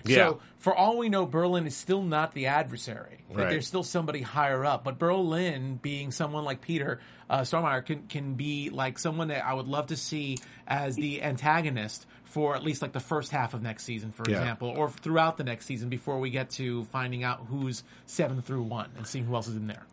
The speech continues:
Speaker 1: And it seems our questions have been answered about whether or not Fitch is, Alan Alda's Fitch is actually the, the, the big bad or not,
Speaker 2: He's
Speaker 1: because
Speaker 2: not.
Speaker 1: he seems to not be the big bad. He's, he's helping, right? Not, not that at any given moment, they sort of set him up to where at any given moment he could change.
Speaker 2: He could change back.
Speaker 1: You know, could change his loyalties. But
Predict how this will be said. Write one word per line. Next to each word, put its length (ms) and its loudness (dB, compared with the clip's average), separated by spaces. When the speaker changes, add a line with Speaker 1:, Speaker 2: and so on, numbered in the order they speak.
Speaker 1:
And 140 6
it 100 -2
seems 260 4
our 100 10
questions 380 8
have 80 0
been 120 -2
answered 360 0
about 240 4
whether 160 4
or 60 0
not 260 0
Fitch 460 0
is, 260 4
Alan 260 4
Alda's 300 4
Fitch 420 2
is 280 2
actually 380 2
the, 120 0
the, 340 0
the 120 2
big 180 0
bad 260 8
or 100 4
not, 260 2
Speaker 2:
He's 20 -12
Speaker 1:
because 240 2
Speaker 2:
not. 60 0
Speaker 1:
he 80 4
seems 320 0
to 80 -6
not 360 8
be 100 0
the 100 0
big 200 -2
bad. 240 4
He's, 160 -4
he's 220 -4
helping, 240 4
right? 120 -2
Not, 260 8
not 240 4
that 100 6
at 60 2
any 140 0
given 200 0
moment, 240 0
they 80 4
sort 160 2
of 80 0
set 220 6
him 160 2
up 180 2
to 100 4
where 260 4
at 60 0
any 200 6
given 220 4
moment 300 6
he 100 2
could 160 2
change. 280 8
Speaker 2:
He 40 0
could 120 4
change 260 0
back. 140 6
Speaker 1:
You 40 8
know, 140 10
could 160 4
change 220 2
his 100 0
loyalties. 360 2
But 360 6